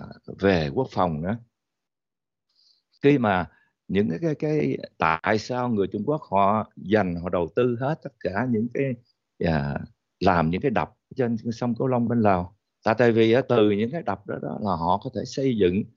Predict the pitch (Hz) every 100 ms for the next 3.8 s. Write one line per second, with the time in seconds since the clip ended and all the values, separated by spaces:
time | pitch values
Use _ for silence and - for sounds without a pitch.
0 | _ _ _ - 98 - - 135 127 110
1 | 98 78 - _ _ _ _ _ 90 92
2 | 98 98 - 104 92 90 82 76 110 147
3 | 123 90 85 131 123 120 123 156